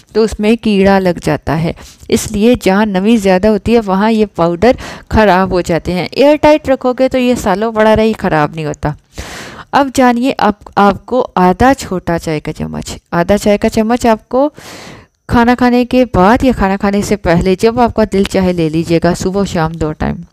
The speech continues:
खाने के आधा घंटा पहले ले लें या खाने के आधा घंटा बाद ले लें।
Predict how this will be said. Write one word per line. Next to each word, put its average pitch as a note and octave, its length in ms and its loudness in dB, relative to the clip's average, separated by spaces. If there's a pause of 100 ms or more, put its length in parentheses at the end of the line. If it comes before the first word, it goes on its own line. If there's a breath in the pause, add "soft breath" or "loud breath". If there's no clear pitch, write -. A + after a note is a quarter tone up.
(580)
खाने F3 260 0
के F3+ 100 0
आधा F3+ 200 2
घंटा B3 240 0
पहले B3 300 2
ले A#3 160 2
लें A3+ 280 0
या E3+ 360 2 (160)
खाने D#3 200 -2
के E3 120 -4
आधा D#3+ 160 -2
घंटा D#3+ 260 -4
बाद G#3 360 2
ले G#3 140 -2
लें। F#3 160 -4